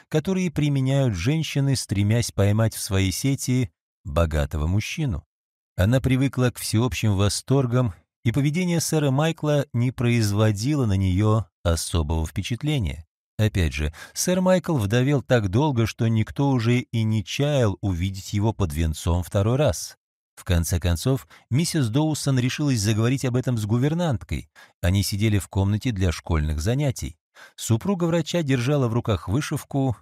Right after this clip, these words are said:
а Люси наносила последние штрихи на акварельные наброски учениц. «А известно ли вам, дорогая мисс Грэм, — промолвила миссис Доусон, — что вы должны считать себя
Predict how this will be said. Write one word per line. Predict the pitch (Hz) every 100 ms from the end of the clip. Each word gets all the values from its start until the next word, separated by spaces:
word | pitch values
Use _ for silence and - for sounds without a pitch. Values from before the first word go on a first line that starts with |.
| _ -
а | 92
Люси | 92 131 - 110
наносила | 107 110 - 131 123
последние | 107 - 117 101 98
штрихи | - - 92 85 131
на | 120 104 107
акварельные | 101 90 85 80 82 85 98 110
наброски | 87 73 78 76 -
учениц. | 87 - 127 147 - - - _ _ _ _ - - - - _ _ -
«А | 107
известно | 104 78 104 208 - 175 180
ли | 147
вам, | 107 147 196 110 69 - -
дорогая | 92 98 101 98
мисс | 98 90 78
Грэм, — | 92 131 170 95 - _ _
промолвила | 78 80 82 82 76 76 80
миссис | 80 80 - 78
Доусон, — | 73 120 147 - - 65 - - -
что | - - 120
вы | 170
должны | 190 185 175 190
считать | - 151 170 -
себя | 170 156 160